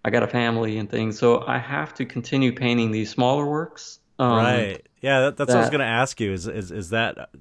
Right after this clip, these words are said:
Speaker 2: you were do, do you do the smaller works because you can
Speaker 1: Mm,
Speaker 2: sell
Speaker 1: yeah,
Speaker 2: them?
Speaker 1: to survive.
Speaker 2: Yep.
Speaker 1: Yeah.
Speaker 2: Yeah, that's same here with the,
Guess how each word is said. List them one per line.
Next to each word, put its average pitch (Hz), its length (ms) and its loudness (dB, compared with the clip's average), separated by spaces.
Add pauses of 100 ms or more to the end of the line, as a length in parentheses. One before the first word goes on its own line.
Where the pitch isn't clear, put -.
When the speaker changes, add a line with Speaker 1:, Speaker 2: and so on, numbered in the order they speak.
(200)
Speaker 2:
you 107 140 -4
were 113 80 0
do, 107 200 -6
do 107 140 -6
you 113 60 0
do 123 120 -2
the 123 100 -2
smaller 120 360 0
works 120 240 -4
because 98 480 -8 (840)
you 113 100 -8
can 120 100 -2
Speaker 1:
Mm, - 20 0
Speaker 2:
sell 113 220 0
Speaker 1:
yeah, 123 80 6
Speaker 2:
them? 143 80 -2
Speaker 1:
to 123 120 -6
survive. 117 580 -2
Speaker 2:
Yep. 120 300 -2 (300)
Speaker 1:
Yeah. 110 260 -2 (180)
Speaker 2:
Yeah, 110 360 -8
that's 104 200 -18
same 110 380 -8
here 120 160 -6
with 101 140 -8
the, 98 280 -10